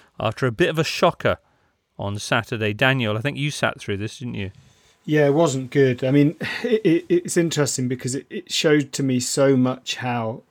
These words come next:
Speaker 2: fans, understandably, but kind of live through the prism of results. Because had Arsenal not won that, you know, had not got the extra time goals and had lost on penalties, this would have been sold as a, a dreadful performance, rightly so, and a disaster,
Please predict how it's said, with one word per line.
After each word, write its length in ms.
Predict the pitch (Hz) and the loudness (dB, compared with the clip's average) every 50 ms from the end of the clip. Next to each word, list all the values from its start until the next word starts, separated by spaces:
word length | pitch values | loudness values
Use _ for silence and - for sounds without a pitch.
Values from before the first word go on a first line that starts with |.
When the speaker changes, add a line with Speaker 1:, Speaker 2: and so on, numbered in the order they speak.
| _ _ _ - | _ _ _ -20
Speaker 2:
fans, 760 | - - - 131 127 120 117 120 120 120 117 - - - - _ _ _ - | -8 -4 -2 0 0 0 0 0 0 -2 -2 -4 -6 -8 -10 _ _ _ 0
understandably, 920 | 185 185 185 170 160 147 - - - 139 131 127 123 123 110 117 120 113 107 | 2 2 4 4 2 2 0 0 0 0 2 2 0 0 -2 -2 -4 -4 -4
but 240 | - - - - | -4 -8 -8 -8
kind 160 | - 135 139 131 | -8 -4 -2 0
of 60 | 131 | 2
live 240 | 131 135 143 143 139 | 4 6 6 4 4
through 240 | - - 147 135 131 | 0 -4 -4 -2 -2
the 80 | 123 123 | -2 -4
prism 400 | 123 - 143 131 113 123 120 120 | -2 0 0 0 0 0 -4 -4
of 240 | 120 110 - - _ _ _ _ _ | -6 -8 -12 -16 _ _ _ _ _
results. 680 | - 131 123 113 127 123 120 - - _ - - - - - - - - - _ _ _ _ | -6 -4 -4 0 0 -2 -2 -4 -8 _ -18 -18 -18 -18 -18 -20 -20 -20 -20 _ _ _ _
Because 400 | 143 123 - 143 139 127 131 - - - - - _ _ _ _ _ - | -6 -2 0 0 0 0 -2 -8 -14 -20 -20 -20 _ _ _ _ _ -8
had 200 | 151 143 156 160 | -4 -2 2 6
Arsenal 580 | 160 170 170 165 - - 151 143 135 135 - - _ _ _ _ _ _ _ | 6 6 6 4 0 0 0 0 0 -2 -4 -10 _ _ _ _ _ _ _
not 340 | - 147 139 143 135 135 - _ _ _ _ _ - 139 - - | -6 -2 2 2 2 0 -2 _ _ _ _ _ -20 -16 -4 -2
won 200 | 139 131 127 123 | 0 0 2 0
that, 280 | 120 120 - - - | -2 -4 -8 -6 -2
you 80 | 143 131 | 0 0
know, 120 | 127 120 | 2 0
had 120 | 131 127 139 | 0 2 4
not 220 | 147 156 147 143 | 4 4 4 2
got 160 | 131 151 147 | 0 -2 0
the 60 | 147 | 0
extra 240 | 135 143 143 - 147 | 0 0 -2 -4 -6
time 240 | - 135 135 135 127 | -2 -2 0 2 4
goals 260 | 131 131 131 123 110 | 4 4 4 2 0
and 60 | 131 | -2
had 80 | 127 120 | -2 0
lost 240 | 135 131 120 - - | 0 0 0 -2 -4
on 100 | 123 113 | -4 -4
penalties, 600 | - 131 131 131 123 120 - - 123 123 120 - | -2 -2 0 0 -2 -2 -6 -8 -8 -8 -4 -2
this 180 | 143 139 135 - | -2 -2 0 0
would 100 | 139 131 | 0 0
have 60 | 123 | 2
been 260 | 131 127 127 123 123 - _ _ - - - - _ | 0 0 0 0 -2 -6 _ _ -20 -20 -20 -14 _
sold 400 | - - 156 139 135 135 127 127 | -2 2 2 4 4 4 4 2
as 120 | 123 117 | 0 0
a, 140 | 123 123 127 | 0 -2 -2
a 60 | - 123 | -2 -6
dreadful 540 | 110 - 135 143 147 143 - - 143 131 | -4 2 4 6 6 4 4 2 0 0
performance, 640 | 120 123 120 - 139 127 123 131 135 143 - - - | 0 -2 -2 -2 0 0 0 0 -2 -4 -8 -4 0
rightly 260 | 135 123 127 - 139 123 | 0 0 0 0 -4 -4
so, 280 | - - 127 123 123 | -4 -2 -2 -4 -2
and 160 | - 151 135 131 | -2 -2 -2 -2
a 40 | |
disaster, 680 | 117 123 123 113 139 127 120 - - - 131 127 123 | -2 -2 -4 -2 -2 -2 -4 -6 -8 -10 -10 -12 -12